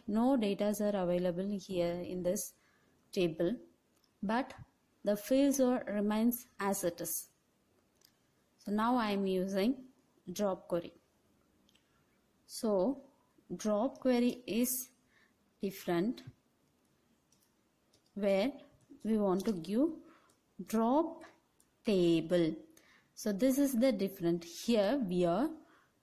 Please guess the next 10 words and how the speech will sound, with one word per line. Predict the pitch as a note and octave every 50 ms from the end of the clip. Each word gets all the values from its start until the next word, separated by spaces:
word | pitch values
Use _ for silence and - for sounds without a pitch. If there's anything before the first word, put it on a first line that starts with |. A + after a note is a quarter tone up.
| _ _ _
just | - G#3 A3 C#4 D#4 - - - _ _ _ G3
dropping | F3 - A3+ G#3+ A3+ B3+ B3+ B3+ C#4 B3+ B3 A3+
a | G#3 G#3 A#3 D4 D#4 - - - _ _ _ _ _
table, | A3 F#3+ E3 E3+ E3 D#3+
not | F#3 G3 G#3+ A3+ A#3 A#3 A#3
only | A3+ G#3+ G3+ G3 G3+ G#3
the | E3 F#3 G3+ C#4 F4 - - - - - _ _ _ _ -
datas. | D#3+ F#3+ F3+ E3+ E3 - E3+ D#3 D#3+ - - - - _ _ _ _ _ _ _ _ _
So | _ - - F#3 F#3 F3+ - -
here | F#3+ F#3+ F#3 F3+ F#3 A3 C#4+